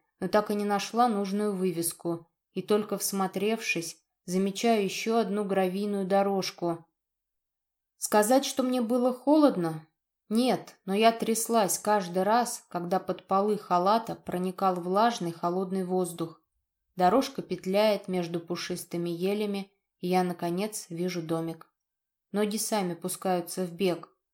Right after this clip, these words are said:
Как же хочется снять с себя влажный купальник и завернуться во что-нибудь теплое.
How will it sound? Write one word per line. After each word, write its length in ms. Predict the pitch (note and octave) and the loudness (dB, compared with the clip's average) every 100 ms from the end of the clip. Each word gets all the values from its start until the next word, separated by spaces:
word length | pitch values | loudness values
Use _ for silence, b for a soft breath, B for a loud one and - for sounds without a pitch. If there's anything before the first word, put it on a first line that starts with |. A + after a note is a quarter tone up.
| _ _ - | _ _ -2
Как 260 | A3 G3+ | 0 0
же 140 | F3+ F3+ | -2 -4
хочется 520 | - G#3+ - - F#3 | -4 -6 -6 -8 -6
снять 380 | F3+ G3 G#3+ G#3 | -4 -2 -2 -4
с 60 | |
себя 260 | - F3 F3+ | -6 -2 -2
влажный 400 | F3+ G3+ F#3 F#3 | 0 0 0 -4
купальник 680 | F#3 F#3 G#3 G#3 F#3+ E3+ - _ _ _ | -6 -4 4 4 4 -2 -8 _ _ _
и 80 | G3+ | -6
завернуться 720 | F#3 G3+ G3+ G3+ A#3 A#3+ - | -2 -2 0 0 -2 -4 -4
во 120 | E3+ E3+ | -2 -2
что-нибудь 580 | - G#3 G3 F3+ F3+ | -4 -4 -4 -6 -8
теплое. 520 | - E3+ E3+ E3+ E3+ | -4 -4 -2 -6 -6